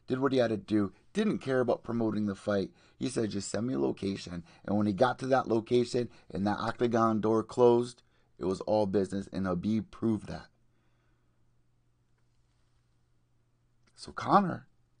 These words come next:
think about this. Now Conor, in this new era, all these things are going on around him.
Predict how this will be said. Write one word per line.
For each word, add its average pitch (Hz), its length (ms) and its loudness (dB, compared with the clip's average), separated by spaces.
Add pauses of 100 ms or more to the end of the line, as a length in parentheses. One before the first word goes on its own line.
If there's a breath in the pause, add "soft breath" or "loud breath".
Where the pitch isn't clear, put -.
think 147 140 -4
about 110 260 -6
this. - 300 -18
Now 104 120 -2
Conor, 147 580 0 (720)
in 131 140 -2
this 165 240 0
new 165 160 4
era, 165 380 4 (720)
all 160 280 8
these 185 280 0
things 190 360 2
are 175 80 4
going 170 340 4
on 175 180 2
around 170 360 2
him. 135 200 -6